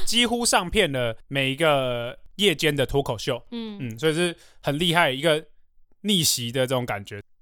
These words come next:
Speaker 1: Hamilton就是一个跟他们的建国有一点关系的一个音乐剧，
Speaker 2: 嗯。
Speaker 1: 嘿，然后他们对这现在的这个美国的这个影响有多大呢？例如说，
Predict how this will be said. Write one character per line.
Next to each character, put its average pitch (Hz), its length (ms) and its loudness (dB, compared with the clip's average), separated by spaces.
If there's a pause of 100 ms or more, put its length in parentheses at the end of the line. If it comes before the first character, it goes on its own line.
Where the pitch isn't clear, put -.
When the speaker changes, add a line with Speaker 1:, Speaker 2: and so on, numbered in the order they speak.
(240)
Speaker 1:
Hamilton 226 340 0
就 190 100 -2
是 202 100 2
一 175 40 0
个 156 280 2 (200)
跟 190 140 2
他 202 120 4
们 151 160 0
的 143 360 4
建 175 240 2
国 117 300 -6 (120)
有 135 140 -2
一 147 40 -2
点 143 160 -2
关 143 180 2
系 143 160 -2
的 120 140 0
一 - 20 -4
个 131 120 -6
音 135 120 -4
乐 139 160 2
剧， 117 340 -10
Speaker 2:
嗯。 233 160 -8
Speaker 1:
嘿， 113 140 -6 (220)
然 160 120 2
后 208 40 4
他 277 60 4
们 196 180 0
对 185 300 0 (180)
这 202 180 2 (580)
现 190 280 0
在 151 240 2
的 117 300 -4
这 165 100 -6
个 143 80 -4
美 127 160 -2
国 123 180 -4
的 131 140 0
这 135 100 -2
个 123 120 -6
影 139 180 -6
响 123 200 -2
有 113 100 -8
多 131 160 -4
大 135 220 2
呢？ 113 120 -8
例 170 80 0
如 156 100 0
说， 135 340 4